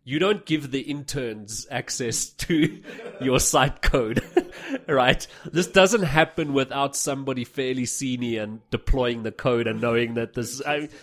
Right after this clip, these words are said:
unless you're, unless you're just, you know, running a tow truck company, which I know Memeburn and Showtime aren't. You know, these are, these are good <laughs> companies. So last thought on it is, I,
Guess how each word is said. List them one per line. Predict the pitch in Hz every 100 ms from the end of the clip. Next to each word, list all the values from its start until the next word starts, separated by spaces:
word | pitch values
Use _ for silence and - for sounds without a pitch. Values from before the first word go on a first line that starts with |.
| -
unless | 156 196 262 285 254
you're, | 175 143 143
unless | 143 143 170 190
you're | 147
just, | 123 131 - -
you | 123
know, | 104
running | 101 104 104
a |
tow | 95 117
truck | 117 - 95
company, | 101 95 101 101
which | 104 -
I | 98
know | 104 117
Memeburn | 107 107 104 104 98
and | 95
Showtime | - 98 - 98 95
aren't. | 120 107 98 -
You | 101
know, | 98
these | 101 107
are, | 107 98 - -
these | 113
are | 110
good | - 127 104
<laughs> |
companies. | - 123 - 123 98 -
So | 123 110 - - -
last | 160 175 175 -
thought | 175 156
on | 139
it | 131
is, | 127 120
I, | 131 131